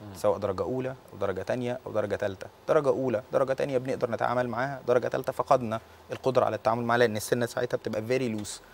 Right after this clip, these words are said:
Speaker 1: مم.
Speaker 2: سايبة جدًا، فهل نقدر نثبتها في مكانها؟ لا، بكل بساطة هتلاقي منظر الأشعة، الجدر عامل كده، والمفروض بدل ما العظم مغطيه كله، لا، مغطي مثلًا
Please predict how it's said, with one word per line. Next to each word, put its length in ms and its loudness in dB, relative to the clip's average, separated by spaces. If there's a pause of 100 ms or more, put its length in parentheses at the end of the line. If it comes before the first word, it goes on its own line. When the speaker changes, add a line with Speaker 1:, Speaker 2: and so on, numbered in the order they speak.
(180)
Speaker 1:
مم. 60 -16
Speaker 2:
سايبة 360 6
جدًا، 400 -4 (240)
فهل 200 0
نقدر 220 0
نثبتها 400 -4
في 120 -14
مكانها؟ 260 -8 (140)
لا، 140 0 (560)
بكل 300 4
بساطة 340 0
هتلاقي 280 2
منظر 300 0
الأشعة، 500 -4 (400)
الجدر 360 0
عامل 280 2
كده، 280 -4 (140)
والمفروض 480 0
بدل 220 2
ما 100 -4
العظم 320 -2
مغطيه 360 -2
كله، 280 -4
لا، 160 0
مغطي 380 -4
مثلًا 260 -6